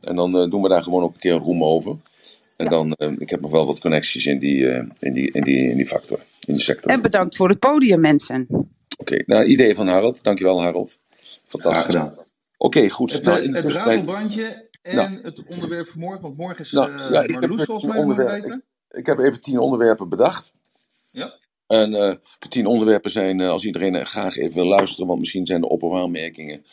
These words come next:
Speaker 1: dat mensen zeggen, "Nou, dat, dat vind ik maar niks," of, eh, "Kun je dat niet een beetje nuanceren?" Of, "Ik vind dat fantastisch, hartstikke fijn, ik kijk er naar uit." Eh, dat is de eerste, dat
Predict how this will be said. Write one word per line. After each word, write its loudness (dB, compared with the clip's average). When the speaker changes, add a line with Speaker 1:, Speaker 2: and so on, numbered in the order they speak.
Speaker 1:
dat -2
mensen 2
zeggen, 2
"Nou, 0
dat, 0
dat 0
vind 0
ik 0
maar 4
niks," 2
of, -4
eh, 0
"Kun -2
je 2
dat -2
niet -4
een -18
beetje 2
nuanceren?" 4
Of, -2
"Ik -18
vind -4
dat -6
fantastisch, -2
hartstikke -2
fijn, 0
ik -2
kijk 2
er -16
naar 0
uit." 0
Eh, 6
dat -4
is -10
de -10
eerste, 0
dat 0